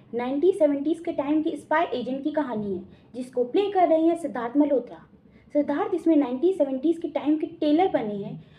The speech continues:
जिसकी बाकायदा इन्होंने तीन month की ट्रेनिंग ली है, क्योंकि उस time use होने वाली सुइयाँ या मशीन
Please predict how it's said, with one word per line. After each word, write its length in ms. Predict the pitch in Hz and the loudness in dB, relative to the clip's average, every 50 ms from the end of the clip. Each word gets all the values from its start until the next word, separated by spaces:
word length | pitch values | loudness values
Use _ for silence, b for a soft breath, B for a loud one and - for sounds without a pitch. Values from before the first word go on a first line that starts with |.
| b b b b b 240 | b b b b b -4
जिसकी 280 | 285 294 - - - 403 | -4 -4 -2 -4 -4 2
बाकायदा 460 | 330 311 302 247 233 247 - 349 370 | 2 2 2 2 0 2 4 2 2
इन्होंने 340 | 370 - 277 302 330 359 - | 2 2 4 6 6 6 4
तीन 280 | - 302 294 339 339 | 4 6 6 8 8
month 180 | 320 339 320 - | 8 6 4 2
की 80 | - | 2
ट्रेनिंग 360 | 302 - 311 294 277 294 294 285 | 0 2 2 6 8 8 8 6
ली 160 | 233 202 185 | 4 0 -4
है, 160 | 180 - b b b b _ | -8 -10 b b b b _
क्योंकि 220 | - 302 - - 349 | -2 -2 0 -2 -6
उस 280 | - - 392 392 392 | -2 -2 -2 -2 2
time 200 | 403 381 359 311 | 4 6 6 8
use 180 | 294 330 330 294 | 8 6 6 6
होने 180 | 294 302 311 302 | 6 4 6 4
वाली 260 | 294 294 285 302 294 | 4 2 2 0 0
सुइयाँ 400 | - 330 330 294 247 214 190 214 | 2 4 4 4 4 2 -2 -4
या 140 | 240 269 277 | -4 -4 -2
मशीन 500 | 285 294 285 - 320 302 220 233 247 | -2 -2 0 2 2 2 2 0 -4